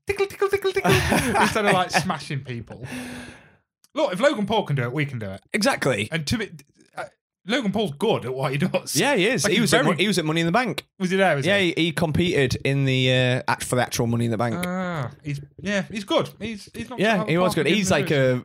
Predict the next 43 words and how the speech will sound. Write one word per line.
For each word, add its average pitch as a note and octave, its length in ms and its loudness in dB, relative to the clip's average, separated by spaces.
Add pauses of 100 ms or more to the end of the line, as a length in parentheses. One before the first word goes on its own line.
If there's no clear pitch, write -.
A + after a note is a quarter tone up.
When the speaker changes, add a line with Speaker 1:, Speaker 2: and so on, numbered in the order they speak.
Speaker 2:
fe-, - 380 -2
like B2 200 0
a A2+ 200 2
heel, G#2 340 0
like G2 180 -2
a, F#2 140 -2
'cause G#2+ 240 -4
everyone G2+ 460 0
hates G2+ 260 -2
him. - 320 -4
Speaker 1:
Is F3+ 160 -2
that F#3 160 0
what F#3+ 140 0
he F#3+ 140 2
is? B2+ 120 -4
Because D3 240 -6
I E3+ 60 -4
know F#3 180 2
at - 80 -4
the F3+ 80 -6
time D3+ 680 -2
he D#3 140 -6
was C#3+ 160 -2
very G3+ 260 0
middling. F3+ 360 0
When E3+ 100 0
I, F3+ 100 -2
when F3+ 160 -4
I D#3+ 40 -4
s-, - 180 -10 (300)
I D#3+ 300 0
watch D3+ 300 -2
a D3+ 60 -2
lot C3+ 160 -2
of, B2+ 100 -8
like, A#2+ 240 -4
clips - 420 -12
just B2 300 -10
on G#2+ 200 -6 (600)
TikTok, B2 680 -4
fucking - 280 -12
Snapchat, A2 640 -6
Instagram, - 40 -20